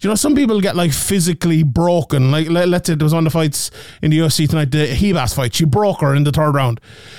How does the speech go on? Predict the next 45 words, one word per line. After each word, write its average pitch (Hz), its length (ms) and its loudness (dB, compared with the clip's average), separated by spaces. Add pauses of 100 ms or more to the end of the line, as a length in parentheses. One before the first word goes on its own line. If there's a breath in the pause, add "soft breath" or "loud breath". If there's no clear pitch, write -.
(220 loud breath)
It 185 40 0
was 180 120 2
almost 262 340 0
like 220 300 -4 (240)
Amosov's 180 840 0 (640 loud breath)
game 208 360 2
plan 160 380 2
was 147 240 2
almost 170 420 0
immediately 165 760 2
broken 160 460 2
by 139 120 2
the 135 80 2
way 135 160 2
Jackson 139 400 -2
fought. 131 300 -2
He 160 40 -4
was, 165 200 -6 (480 loud breath)
it 170 80 0
was, 165 220 0
it 190 100 -2
was 165 160 2
really 175 580 2
a 151 80 0
phenomenal 151 680 2
fight, 156 360 0
and 135 140 0 (260 loud breath)
just - 340 -4
stopped - 560 -2
him 190 120 2
with 180 140 -2
the 165 80 0
jab, 156 320 -2
stopped - 520 -2
him 190 80 2
with 175 220 -2
any 208 240 0
level 185 260 0
of 165 140 -4
control 180 500 0
he 170 100 0
had 170 220 0
in 165 80 2
his 156 120 2
striking, 170 440 -2